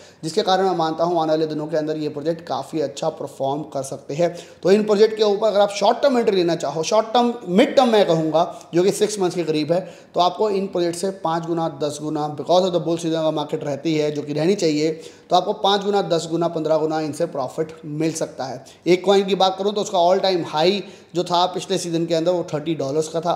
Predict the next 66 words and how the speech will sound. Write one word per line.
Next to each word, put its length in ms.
अभी 240
यहाँ 200
चल 180
रहा 160
है 100
वन 320
dollar 280
का, 200
and 120
I 100
am 140
expecting 460
good 200
result 380
from 260
it 240
in 160
short 320
term 180
itself। 400
अब 140
आपके 260
ऊपर 160
choice 260
है 80
कि 60
आपको 260
इनमें 220
investment 440
करनी 300
है 60
कि 120
नहीं 200
करनी 240
है। 60
मैं 120
आपको 120
इसलिए 200
बता 120
रहा 120
हूँ 60
because 280
there 160
is 80
good 200
opportunity। 560
मैं 140
कोई 100
financial 360
advisor 340
नहीं 240
हूँ, 160
मैं 120
आपको 260
सिर्फ 180
बता 360
रहा 120
हूँ 180
कि 120
ये 140
मैं 120
अपने 220
लिए 100
कर 140
रहा 120
हूँ, 120